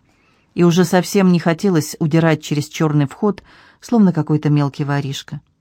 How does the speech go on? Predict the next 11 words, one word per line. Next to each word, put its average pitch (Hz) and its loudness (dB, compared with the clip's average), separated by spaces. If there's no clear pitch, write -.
«Они 151 4
же 147 0
присутствуют 165 -2
на 160 2
официальном 165 0
обеде, 170 0
а 165 4
он 175 4
знаешь, 214 2
сколько 151 -2
тянется? 143 -4